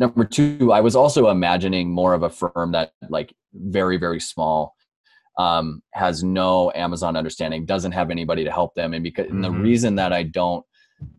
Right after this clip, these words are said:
Speaker 1: the reason I don't advise those folks, I think everybody you described in, in what you just said are the
Speaker 2: Mm-hmm.
Speaker 1: ones that are ready to do it and should be
Speaker 2: Mm-hmm.
Speaker 1: there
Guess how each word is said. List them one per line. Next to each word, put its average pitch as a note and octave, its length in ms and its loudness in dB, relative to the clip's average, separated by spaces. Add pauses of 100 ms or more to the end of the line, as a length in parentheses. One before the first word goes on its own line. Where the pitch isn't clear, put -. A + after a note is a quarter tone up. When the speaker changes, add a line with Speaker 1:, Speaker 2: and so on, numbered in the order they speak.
(500)
Speaker 1:
the A2 80 -2
reason A#2+ 260 4
I G#2 100 4
don't G2 200 2
advise E2 460 -2
those F#2 320 2
folks, C2 360 -4
I E2+ 80 2
think G2 240 -2
everybody G2+ 420 2
you F#2 300 0
described D#2 680 -2
in, D2+ 220 -6
in E2 320 -8
what - 220 -6
you D#2+ 80 -8
just D2+ 320 -8
said D#2+ 340 2 (140)
are D#2+ 240 2
the F2+ 120 -4
Speaker 2:
Mm-hmm. D#2+ 80 -2
Speaker 1:
ones E2+ 200 -2
that E2+ 100 -2
are D#2 160 -4
ready D#2 300 -4
to - 140 -16
do B1 180 -14
it G#1+ 120 -10 (260)
and A2+ 140 2
should D#3 240 4
be F#2 80 0
Speaker 2:
Mm-hmm. E2 80 -2
Speaker 1:
there B1+ 220 -6